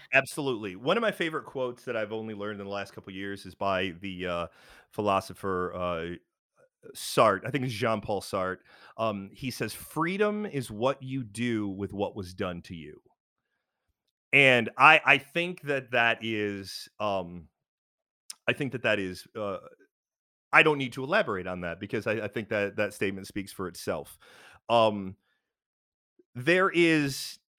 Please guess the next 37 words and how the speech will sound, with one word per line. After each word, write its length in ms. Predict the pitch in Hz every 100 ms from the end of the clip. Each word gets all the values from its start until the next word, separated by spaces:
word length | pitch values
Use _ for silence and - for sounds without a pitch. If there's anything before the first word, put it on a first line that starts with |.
| -
it's 140 | 147
interesting 380 | 208 190 - 165
too, 160 | - 160
'cause 160 | 147
I, 160 | 139 127
I 180 | 113 117
had 160 | 113
mentioned 320 | 123 123 123 104
toxic 400 | 110 101 107 -
positivity, 840 | 104 92 92 107 92 90 87 92
and 100 | 107
I'm 80 | 110
not 180 | 120 117
talking 260 | - 110 107
about 200 | 101 -
pretend 520 | 113 - 117 113 101
forgiveness, 720 | 98 92 87 87 85 - - _ - - -
but 360 | 139 143 123 _ _ _ -
I, 160 | 139 139 131
I 80 |
think, 580 | 135 - 196 254 262 -
and 100 | 147
I 40 | 135
just 200 | 196 208
had 140 | 190
this 80 | 180
conversation 580 | 170 147 135 131 113 110
yesterday, 560 | 104 - 98 92 90
uh, 260 | 87 95 90
with 260 | 98 90 95
a, 180 | 87 82
with 120 | 95
a 60 | 95
house 260 | 107 -
guest 240 | 92 85 87
of 100 | 90
mine. 300 | 85 82